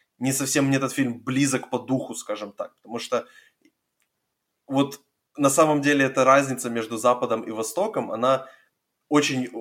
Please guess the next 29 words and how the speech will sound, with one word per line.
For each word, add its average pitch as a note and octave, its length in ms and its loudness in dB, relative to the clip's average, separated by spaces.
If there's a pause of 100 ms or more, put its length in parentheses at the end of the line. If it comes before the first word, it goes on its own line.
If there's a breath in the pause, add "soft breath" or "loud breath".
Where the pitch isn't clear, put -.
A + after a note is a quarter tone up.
(300)
очень D3 300 0
интересная, C#3 800 0
и - 180 -8
её, C3 240 2
мне C#3 140 2
кажется, C#3 400 -2
редко C#3 440 0
вообще B2 580 -4
ис-, A#2+ 340 -10
исследуют C3 540 -2
в - 40 -18
фильмах. G2+ 460 -16 (600)
А B2 100 0
если D3+ 400 2
исследуют, D#3 580 0
то - 60 -4
её C3+ 180 0
исследуют C3 480 -2
как - 180 -14
бы A2 100 -8
с - 100 -6
западной B2 500 2
точки A2+ 340 -8
зрения, A#2+ 640 -2
которая A#2+ 260 -2
не A#2 80 -4
всегда B2+ 320 0
самая A#2+ 320 0
интересная. G#2+ 760 -8